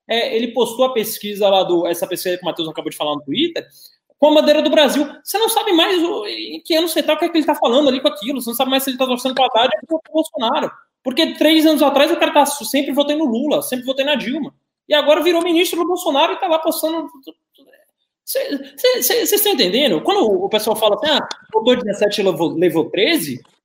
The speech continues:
é, não é mais um, um negócio por aproximação. É exatamente a mesma merda em todos os aspectos e pior em alguns aspectos.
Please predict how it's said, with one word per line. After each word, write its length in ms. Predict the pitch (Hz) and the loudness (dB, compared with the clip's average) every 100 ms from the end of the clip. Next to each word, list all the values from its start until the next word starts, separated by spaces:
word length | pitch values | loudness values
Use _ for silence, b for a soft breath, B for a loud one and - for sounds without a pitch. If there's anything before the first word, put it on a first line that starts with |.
| _ _ | _ _
é, 400 | - 233 240 226 226 | -4 0 2 0 2
não 240 | 285 302 | 4 4
é 220 | 370 466 | 4 2
mais 400 | 392 302 269 214 | 2 4 4 4
um, 840 | 226 233 220 208 185 170 170 170 - | 2 0 0 0 -4 -6 -8 -12 -8
um 60 | 208 | -2
negócio 260 | 214 226 | 0 0
por 140 | 233 226 | 2 2
aproximação. 800 | 220 208 - 196 180 - 151 - _ _ - | 2 0 0 -2 -2 -4 -6 -8 _ _ -2
É 80 | 359 | 0
exatamente 560 | 262 320 339 311 330 | 0 0 2 4 4
a 60 | 311 | 4
mesma 260 | 311 302 269 | 4 4 4
merda 320 | 240 302 302 | 4 4 2
em 100 | 277 | 0
todos 180 | 262 254 | -2 -4
os 60 | - | -12
aspectos 480 | - 294 - - - | -4 -4 -4 -10 2
e 180 | 339 320 | 2 2
pior 420 | 440 302 240 - | 4 6 6 4
em 100 | 440 | 0
alguns 240 | 403 427 453 | -2 -2 -2
aspectos. 760 | 453 220 226 226 - - - | 0 0 0 -2 -14 -20 -20